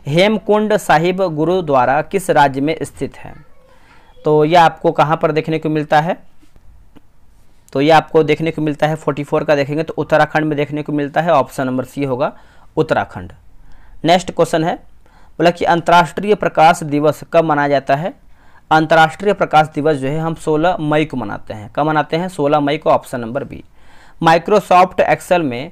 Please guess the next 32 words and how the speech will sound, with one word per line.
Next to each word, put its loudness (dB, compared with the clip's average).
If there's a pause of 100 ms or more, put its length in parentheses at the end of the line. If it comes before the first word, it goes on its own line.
(320)
वर्कबुक 2
निम्न -2
में -2
से -6
किसका -2
एक 2
संग्रह 0
होता -8
है? -12
किसका 0
एक 2
जो -4
है -4
संग्रह -2
होता 0
है? -6 (500)
तो 4
वर्कशीट्स 0
होगा। -10 (100)
क्या 2
होगा? 2
ऑप्शन -4
नंबर -8
सी। -16 (640)
सार्वजनिक 2
ऋण 2
पर -2
प्राप्त 0
ब्याज 0
किसका 0
भाग -6
है? -14